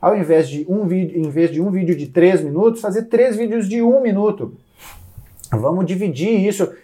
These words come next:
Aí tu pega, vamos dizer que seja um evento que tenha, tiveram shows, tiveram palestras e tiveram festas. Aí tu faz um vídeo de cada coisa, faz um vídeo que, que tem uma coberturinha ali, um clipe, um teaser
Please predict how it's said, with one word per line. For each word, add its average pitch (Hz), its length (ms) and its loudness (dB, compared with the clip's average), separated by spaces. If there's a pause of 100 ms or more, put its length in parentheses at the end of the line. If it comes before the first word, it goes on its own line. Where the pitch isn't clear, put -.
(140)
Aí 330 120 -2
tu 381 80 -10
pega, 285 160 6
vamos 220 160 -2
dizer 262 140 0
que 269 60 -12
seja 240 180 0
um 233 80 2
evento 226 340 2
que - 80 -10
tenha, 180 440 0 (200)
tiveram 151 380 4
shows, 247 400 4
tiveram 185 280 4
palestras 196 800 2
e 202 60 -6
tiveram 196 320 2
festas. 131 720 -2
Aí 285 140 -2
tu - 60 -14
faz 269 180 4
um 254 80 -6
vídeo 247 200 2
de 311 60 -8
cada 262 220 -2
coisa, 269 380 0
faz 165 140 -2
um 185 60 -2
vídeo 190 340 -2
que, 196 160 -8
que 196 160 -12
tem - 320 -2
uma 190 140 -4
coberturinha 185 540 0
ali, 180 100 2
um 190 80 -2
clipe, 190 500 -2
um 151 60 -10
teaser 170 500 0